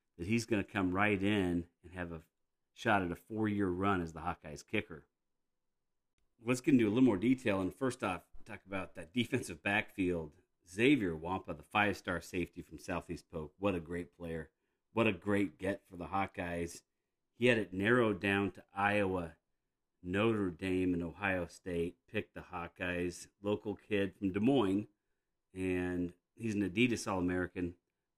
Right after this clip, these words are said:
player of the year in Iowa. He led his team to a state championship. He is a winner.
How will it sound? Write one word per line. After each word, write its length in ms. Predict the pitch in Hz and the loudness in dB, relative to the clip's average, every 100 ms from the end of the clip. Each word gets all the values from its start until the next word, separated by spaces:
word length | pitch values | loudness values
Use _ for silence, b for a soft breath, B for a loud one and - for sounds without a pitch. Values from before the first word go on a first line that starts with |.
| _ | _
player 320 | 113 117 147 123 | 4 8 8 6
of 100 | 98 | 4
the 60 | |
year 200 | 101 101 | 4 4
in 100 | 90 | 4
Iowa. 360 | 90 92 87 85 | 4 2 2 0
He 100 | 98 | 2
led 180 | 104 98 | 0 0
his 120 | - | -2
team 240 | 117 110 - | 0 0 0
to 80 | 95 | -8
a 60 | |
state 360 | - 110 107 - | -6 -2 -2 -2
championship. 840 | - 110 117 113 85 - 85 80 _ _ _ _ _ _ _ _ | 0 2 4 2 0 -4 -8 -8 _ _ _ _ _ _ _ _
He 80 | 120 | 2
is 120 | 101 | 2
a 100 | 90 | 0
winner. 580 | 80 87 120 143 202 | -2 2 6 6 4